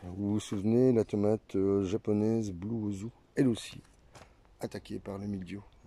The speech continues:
C'est, voilà. Mais je vous dis, euh, ça semble bien résister. Voilà, on en est au quatrième jeu de salade,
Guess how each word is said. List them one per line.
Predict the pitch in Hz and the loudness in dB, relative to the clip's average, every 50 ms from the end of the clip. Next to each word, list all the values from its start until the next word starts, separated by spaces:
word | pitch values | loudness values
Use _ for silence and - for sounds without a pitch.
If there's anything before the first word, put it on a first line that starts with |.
| 104 98 | -18 -18
C'est, | 95 - - 92 92 90 90 92 92 95 95 - - - - _ - - - _ - | -18 -16 -14 -14 -12 -12 -12 -14 -16 -16 -20 -20 -20 -20 -20 _ -20 -20 -20 _ -12
voilà. | 90 87 82 - - - - - | -12 -12 -12 -14 -20 -20 0 4
Mais | 107 120 139 165 156 | 8 8 8 8 8
je | - | 6
vous | 101 107 | 4 2
dis, | 120 175 233 247 196 | 2 4 4 6 6
euh, | 127 117 113 | 6 6 6
ça | 101 - - 92 | 4 2 0 -2
semble | - - 156 165 160 123 107 104 101 95 95 | 0 2 2 2 4 4 6 6 6 6 4
bien | 98 98 113 123 | 4 2 2 2
résister. | 113 110 104 101 98 - - 90 - - - - - - - - - - - - | 0 0 -4 -4 -6 -8 -10 -14 -14 -16 -20 -20 -20 -20 -20 -20 -20 -20 -6 0
Voilà, | - 101 - - | 0 0 0 2
on | 95 98 | 2 2
en | 107 117 | 4 6
est | 123 131 | 8 8
au | 127 110 | 6 6
quatrième | - - 135 - - 123 117 | 4 2 0 2 2 2 4
jeu | 98 95 113 | 4 4 2
de | 104 | 2
salade, | - 90 87 101 120 139 139 | 2 0 0 0 0 -2 -4